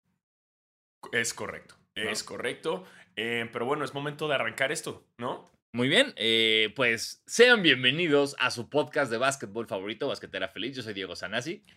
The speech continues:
Speaker 1: Y yo soy Diego Alfaro. Bienvenidos a este podcast para los fans, los no tan fans y los que quieren ser fans de la N B A. Y el día de hoy, de Space Jam.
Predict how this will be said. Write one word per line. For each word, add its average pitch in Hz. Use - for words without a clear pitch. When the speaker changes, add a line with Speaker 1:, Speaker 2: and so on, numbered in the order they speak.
Speaker 1:
Y 196
yo 156
soy 156
Diego 135
Alfaro. 139
Bienvenidos 131
a -
este 127
podcast 127
para 147
los 123
fans, 131
los 110
no 131
tan 117
fans 120
y 147
los 139
que -
quieren 113
ser 107
fans 110
de 101
la 107
N 107
B 104
A. 131
Y 123
el 120
día 170
de 127
hoy, 170
de 92
Space 95
Jam. 69